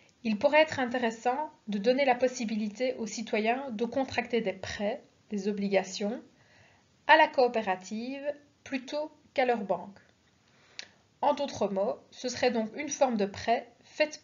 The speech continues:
par les citoyens à la coopérative. Ce prêt génère des intérêts qui peuvent être rémunérés aux citoyens, par exemple de manière annuelle, ou alors au terme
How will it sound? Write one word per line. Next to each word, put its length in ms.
par 160
les 80
citoyens 580
à 80
la 120
coopérative. 760
Ce 160
prêt 420
génère 420
des 200
intérêts 500
qui 140
peuvent 200
être 220
rémunérés 600
aux 40
citoyens, 600
par 180
exemple 480
de 100
manière 340
annuelle, 520
ou 120
alors 460
au 120
terme 540